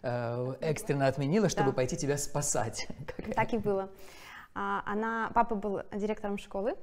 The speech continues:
Speaker 2: в этой школе. А, то есть родители меня учили по математике, по физике, по черчению, по, ну, в общем, много предметов.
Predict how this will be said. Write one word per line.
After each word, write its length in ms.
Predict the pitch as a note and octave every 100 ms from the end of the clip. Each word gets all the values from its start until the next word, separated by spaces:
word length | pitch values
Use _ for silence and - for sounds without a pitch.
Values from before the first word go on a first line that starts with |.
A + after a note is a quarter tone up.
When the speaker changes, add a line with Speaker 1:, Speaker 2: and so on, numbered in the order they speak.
| - -
Speaker 2:
в 80 |
этой 160 | A3 -
школе. 380 | - A3+ G#3+ A3+ - - - - - -
А, 140 | G3
то 100 | F#3
есть 180 | G#3 -
родители 320 | A#3 B3+ B3+
меня 160 | A#3 G#3
учили 260 | G#3 A#3 G#3+
по 100 | G#3
математике, 540 | G#3 G3 G#3 G3 -
по 100 | F#3
физике, 400 | F#3 B3 A#3 A#3
по 100 | G3
черчению, 540 | G3 G3+ - A#3+ A3+ G3+
по, 400 | - F#3+ F#3 -
ну, 120 | -
в 20 | G#3+
общем, 220 | - G#3
много 200 | G#3+ F#3+
предметов. 440 | F#3+ G#3 D#4 D#4